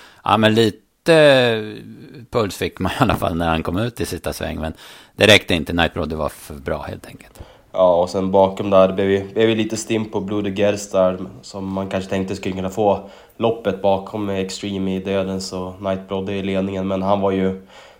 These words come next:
Speaker 2: sämre än, hos segern än vanligt nästan. Han fick det inte alls
Speaker 1: Mm.
Speaker 2: att stämma och var ju, var ju långt efter i mål, så hade ju absolut inte sin, sin bästa dag i alla fall.
Speaker 1: Ja, nej, han var, han var dålig helt enkelt. Eh, jag såg att, eh,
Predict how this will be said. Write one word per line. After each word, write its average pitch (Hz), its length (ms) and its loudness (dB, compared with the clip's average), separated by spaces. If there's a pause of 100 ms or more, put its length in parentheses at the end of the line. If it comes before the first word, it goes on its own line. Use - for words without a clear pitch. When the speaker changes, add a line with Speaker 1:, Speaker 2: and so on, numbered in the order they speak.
(340)
Speaker 2:
sämre 101 720 4
än, 98 240 -6
hos 98 200 -6
segern 98 340 0
än 95 100 -2
vanligt 95 340 0
nästan. 92 280 -8
Han 95 80 -8
fick 95 160 -14
det 98 80 -6
inte 92 180 -2
alls 92 160 4
Speaker 1:
Mm. 78 80 -6
Speaker 2:
att 80 60 -6
stämma 92 400 -6
och 92 140 -8 (100)
var 92 200 -2
ju, 95 320 -4
var 95 180 -6
ju 95 60 -4
långt 95 240 -2
efter 92 220 -10
i 98 40 -6
mål, 92 260 -4
så 92 220 -10 (540)
hade 95 320 -6
ju 98 120 -4
absolut 95 360 -8
inte 92 200 -10
sin, 92 260 -14
sin 95 180 -10
bästa 95 260 -6
dag 95 100 -8
i - 20 -8
alla 95 100 -10
fall. 104 140 -20 (680)
Speaker 1:
Ja, 87 220 -6
nej, 85 260 0 (120)
han 82 140 -6
var, 73 300 -4 (100)
han 85 140 -10
var 71 100 -4
dålig 69 280 -8
helt 73 200 -18
enkelt. - 280 -20 (600)
Eh, 95 160 6
jag 101 120 8
såg 110 320 4
att, - 420 2
eh, 98 520 4